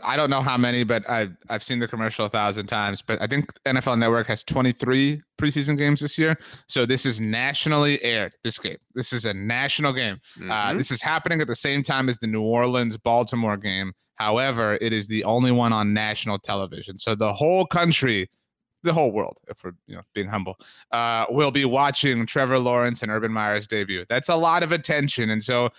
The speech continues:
Speaker 1: they're guys who have been at the forefront of attention within their previous space. And so I'm interested to just see how, how all that, you know, also I'm interested to see how, Ba-, I don't know if Baker's making the trip, but how he and, and Trevor Lawrence interact. I always wanna kinda see, like,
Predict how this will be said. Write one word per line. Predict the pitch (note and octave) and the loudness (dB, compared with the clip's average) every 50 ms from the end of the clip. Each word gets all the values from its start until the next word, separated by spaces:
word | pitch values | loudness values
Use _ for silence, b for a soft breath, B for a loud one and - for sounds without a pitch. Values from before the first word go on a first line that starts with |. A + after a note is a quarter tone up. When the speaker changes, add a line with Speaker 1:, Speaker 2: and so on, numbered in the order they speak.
| b b b b | b b b b
Speaker 1:
they're | b C3+ C#3 C3+ | b 0 0 0
guys | A2 C#3 C#3 D3+ D#3 D#3 - | 0 0 0 2 2 2 2
who | D3 | 2
have | D3 C#3 B2 A2+ | 2 2 2 2
been | C3 C3 C3 | 0 0 0
at | B2 - | 0 0
the | - G2+ | -4 -4
forefront | - E3+ G#3+ A#3+ - - C#3+ C3 | 0 2 2 2 2 2 0 0
of | B2 A2 | 0 0
attention | A2 A2 - A2+ A2 G2+ - A#2 A2 G#2+ | -2 -4 -4 -4 -4 -4 -2 -2 -2 -2
within | G#2+ G2+ - A2+ A2 A2 | -4 -4 -4 -4 -2 0
their | A2 G#2 G#2 G2+ | 0 0 0 -2
previous | - - C#3 C#3 B2 B2+ A#2+ A2 - | -2 0 0 2 2 2 2 0 0
space. | - A#2 A2 G2+ F#2+ - - - | -4 -4 -2 -2 -2 -4 -4 -4
And | - A#2 A2+ - | -4 -4 -2 -2
so | - A#2 A2 A2+ - b b b b | 0 0 0 0 -2 b b b b
I'm | b A2 B2 | b 0 0
interested | C#3 C#3 B2+ C#3+ D3 E3 D#3+ | 0 0 0 -2 -2 -2 0
to | D#3+ | 0
just | D3+ C#3+ D#3+ C3+ - | 0 0 2 2 2
see | - F#3+ D#3 A#2 | 2 2 0 0
how, | - A2 A2 A2+ - - | 0 0 0 0 0 2
how | A2+ A#2 A2+ | 2 2 2
all | A#2 A#2+ B2 B2 | 4 4 4 4
that, | B2 B2 A#2+ A#2+ A#2+ - - | 4 2 2 2 0 0 0
you | C3 C3+ C3 | 0 0 0
know, | C3 B2 A#2+ b b b b b | 2 0 -2 b b b b b
also | D#3+ G#3+ C4 C4 - C#4 | 2 2 2 2 2 2
I'm | B3+ A#3 | 2 2
interested | A#3 - A3+ - - G3+ | 0 -2 -2 -4 -4 -4
to | F#3 | -4
see | - - F3+ F3 | -4 -2 -2 0
how, | E3+ D#3+ D3+ | 0 0 0
Ba-, | C3 - C3+ - | -2 -2 -4 -2
I | C3+ D#3+ | 0 0
don't | F#3+ G#3 | 2 2
know | G3 F#3+ | 2 2
if | E3 - | 0 2
Baker's | - C3+ C#3 - D3+ C3 B2+ | 0 -2 0 0 -2 -4 -2
making | C#3 B2+ - B2 G#2+ | -2 -4 -4 -4 -10
the | - | -14
trip, | - - D3 C#3+ D#3+ - _ _ _ _ _ - | -10 -6 -6 -6 -6 -8 _ _ _ _ _ -4
but | B2 A#2 | -4 -2
how | B2 B2+ A#2+ | 0 0 -2
he | A#2+ B2+ C#3+ C#3+ C#3+ C#3+ C#3 | 0 0 2 2 4 4 2
and, | C3 B2+ | 2 0
and | A#2+ B2+ B2 A#2 | -2 -4 -4 -2
Trevor | - C3+ B2 B2 B2 | 0 0 0 0 0
Lawrence | A#2+ B2 A#2+ A#2+ A#2 A2 - | 0 0 0 0 -2 -2 -2
interact. | A#2+ A#2 A#2 A#2 A#2+ A#2 A#2 A#2 - | -2 0 0 0 0 0 0 0 0
I | A#2+ | 0
always | A2+ A#2 A#2 A2 A#2 | 2 2 2 0 0
wanna | A#2+ A2 G#2+ G#2 | -2 -2 -2 -2
kinda | - A#2+ A2 A2 | -2 -2 -2 -2
see, | G#2 - - A#2+ A2 A2 A2 | -2 -2 -2 -2 0 2 2
like, | G#2+ G#2 G#2 G2 - | 2 2 0 -2 -4